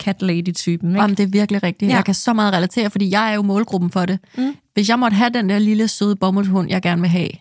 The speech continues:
Speaker 2: eller jeg vil faktisk gerne have sådan en, øhm, pomeranier, ikke? Men det må jeg
Speaker 1: Mm.
Speaker 2: ikke. Men så vil jeg jo hundrede procent være en af de der kvinder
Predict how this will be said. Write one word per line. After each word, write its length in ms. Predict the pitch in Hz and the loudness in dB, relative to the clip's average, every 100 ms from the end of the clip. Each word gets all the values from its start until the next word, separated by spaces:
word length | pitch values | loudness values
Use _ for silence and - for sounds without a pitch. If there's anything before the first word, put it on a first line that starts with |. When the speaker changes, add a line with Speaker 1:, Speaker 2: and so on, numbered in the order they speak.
| _ 165 | _ -4
Speaker 2:
eller 100 | 104 | -4
jeg 60 | |
vil 80 | 180 | -4
faktisk 300 | - 73 - - - _ _ | -6 -8 -10 -14 -20 _ _
gerne 180 | 175 175 | -4 -2
have 180 | 180 - | -2 -4
sådan 320 | - 196 185 | -6 -6 -6
en, 80 | 180 | -6
øhm, 320 | 175 180 185 - _ _ _ _ | -6 -8 -8 -12 _ _ _ _
pomeranier, 600 | - 180 160 98 - 196 | 0 2 0 -4 -2 -2
ikke? 140 | 226 214 | -2 -2
Men 80 | |
det 80 | 247 | 0
må 80 | 330 | 2
jeg 200 | 320 240 | 2 2
Speaker 1:
Mm. 60 | 196 | 0
Speaker 2:
ikke. 140 | 214 - - - _ - | -4 -8 -20 -20 _ -2
Men 200 | 240 240 | 0 0
så 140 | 277 | -2
vil 120 | 269 | 0
jeg 100 | 262 | 0
jo 80 | 226 | 0
hundrede 240 | 220 262 247 | 0 -2 -2
procent 340 | 220 208 - | -2 -4 -2
være 160 | 208 202 | -2 -2
en 100 | 202 | -2
af 60 | |
de 100 | 202 | -2
der 160 | 196 185 | -4 -4
kvinder 420 | - 202 190 196 | -4 -2 -2 -2